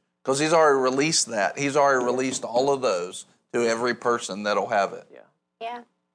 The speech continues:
Speaker 1: So if he's released them, we can catch them. That means we can have them. Which also, when you go into faith in, in Mark eleven,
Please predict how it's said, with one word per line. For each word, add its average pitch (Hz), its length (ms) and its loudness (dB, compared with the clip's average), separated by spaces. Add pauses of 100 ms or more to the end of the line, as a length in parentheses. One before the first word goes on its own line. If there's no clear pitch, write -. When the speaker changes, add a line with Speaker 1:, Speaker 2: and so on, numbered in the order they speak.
(100)
Speaker 1:
So 147 200 4
if 135 140 2
he's 156 240 2
released 147 400 0
them, 117 160 -2
we 127 120 0
can 135 240 -6
catch 165 300 -4
them. 104 180 -10
That 131 200 0
means 120 220 -8
we 131 140 0
can 120 160 -6
have 123 260 -2
them. 104 100 -10 (340)
Which 151 180 2
also, 180 360 6
when 143 200 0
you 143 80 -4
go 147 220 4
into 131 200 -2
faith 170 420 0
in, 117 240 -6
in 123 200 -2
Mark 127 280 0
eleven, 127 320 0